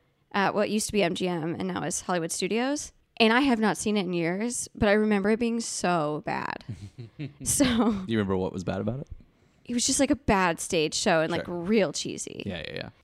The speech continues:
Speaker 1: I, I, yeah, I'm trying to remember. But I'm, as a kid, I loved it. Um,
Speaker 2: Oh,
Speaker 1: but I think
Speaker 2: sure.
Speaker 1: the last time I saw it, I was like, "Ooh, I don't think I should see that ever again."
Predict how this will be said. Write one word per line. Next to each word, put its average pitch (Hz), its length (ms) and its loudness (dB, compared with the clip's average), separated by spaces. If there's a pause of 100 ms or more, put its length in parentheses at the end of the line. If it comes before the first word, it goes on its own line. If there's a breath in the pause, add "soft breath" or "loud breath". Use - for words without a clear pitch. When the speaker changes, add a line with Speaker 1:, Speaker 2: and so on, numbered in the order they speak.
(260)
Speaker 1:
I, 220 180 -4
I, - 100 -8 (100)
yeah, 240 320 0 (240)
I'm 220 120 -6
trying 226 280 0
to - 100 -6
remember. 175 260 -4 (100)
But 247 160 6
I'm, 247 160 4
as 240 120 6
a 254 60 0
kid, 269 260 4
I 160 60 2
loved 170 340 2
it. 67 220 -6 (580 soft breath)
Um, 190 140 4
Speaker 2:
Oh, - 20 -
Speaker 1:
but - 40 6
I - 100 8
think - 20 0
Speaker 2:
sure. 226 120 2
Speaker 1:
the 226 80 4
last 185 260 4
time 180 120 -2
I 160 60 0
saw 190 160 -2
it, 175 40 4
I - 20 4
was 156 160 -2
like, - 100 -6 (100)
"Ooh, 143 180 -4
I 135 40 -6
don't 190 560 -4
think 170 180 -6
I 170 40 -4
should - 180 -8
see 180 160 -4
that 165 180 -4
ever - 180 -6
again." 185 320 -6